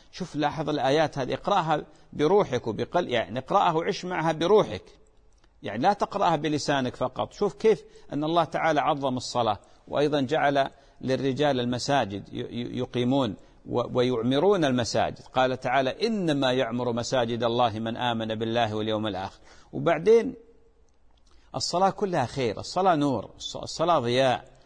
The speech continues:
الصلاة نعمة من نعم الله عز وجل. الإنسان الذي مبتلى ببعض الأخلاق وببعض كذا، سبحان الله العظيم، هذه الصلاة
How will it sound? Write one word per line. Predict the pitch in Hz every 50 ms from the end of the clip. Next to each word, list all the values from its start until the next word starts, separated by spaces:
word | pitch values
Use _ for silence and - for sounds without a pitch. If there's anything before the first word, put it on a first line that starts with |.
| _ - - _ -
الصلاة | 131 - - - 170 180 160 151
نعمة | 160 175 156 151 147 135
من | 127 127 127
نعم | 135 131 117 123 127
الله | 127 123 120
عز | 110 113 110 104 110
وجل. | 113 113 107 107 123 117 107 - - - - - - - - - - -
الإنسان | 170 170 170 190 190 - - 226 240 233 208 190
الذي | 180 170 160 156 147 151 147 143
مبتلى | 147 190 208 - - - 165 160 147 139
ببعض | - 143 143 180 185 156 147 143
الأخلاق | 143 - 131 - - 135 143 143 135 - -
وببعض | 120 120 135 139 165 143 143 131
كذا، | - - 147 131 110 110 117 - - - - - - - -
سبحان | - - - - - 180 185 180 170
الله | 165 165 160 151
العظيم، | 147 139 131 123
هذه | - 117 156 196 226 214 226
الصلاة | 208 - - - 170 165 165 165 170